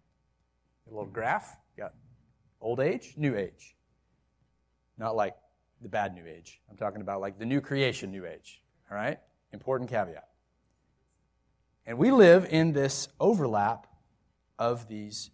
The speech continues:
ages. The new is breaking into the old. And since we live in the overlap, we should expect to see, here it is, both in the church.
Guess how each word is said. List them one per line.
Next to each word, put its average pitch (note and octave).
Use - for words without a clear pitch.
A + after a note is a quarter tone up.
ages. B2
The A#2+
new D3+
is G#3+
breaking D3+
into B2+
the B2+
old. A2+
And C#3+
since B3+
we A3
live F#3+
in E4
the D4
overlap, C#3+
we F#3
should A3+
expect G#3+
to C4+
see, C3
here C#3+
it G#3+
is, C3
both A2
in A2+
the A2+
church. -